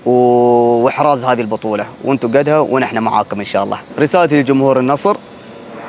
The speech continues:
جمهور النصر الكبير، جمهور النصر العريق، جمهور النصر الوفي، المباراة القادمة مباراة مهمة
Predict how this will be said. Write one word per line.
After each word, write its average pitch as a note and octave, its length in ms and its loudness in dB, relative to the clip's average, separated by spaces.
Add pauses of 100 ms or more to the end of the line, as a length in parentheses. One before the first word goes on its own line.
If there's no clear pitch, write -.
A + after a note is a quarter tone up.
(300)
جمهور C3 300 2
النصر C3 360 0
الكبير، B2 520 2 (260)
جمهور A2 160 -6
النصر A2+ 340 -2
العريق، A#2 540 0 (400)
جمهور A#2+ 300 0
النصر A2 340 -2 (200)
الوفي، C3+ 500 2 (240)
المباراة A2+ 360 0
القادمة A2 440 -2
مباراة G#2+ 280 0
مهمة D3 420 0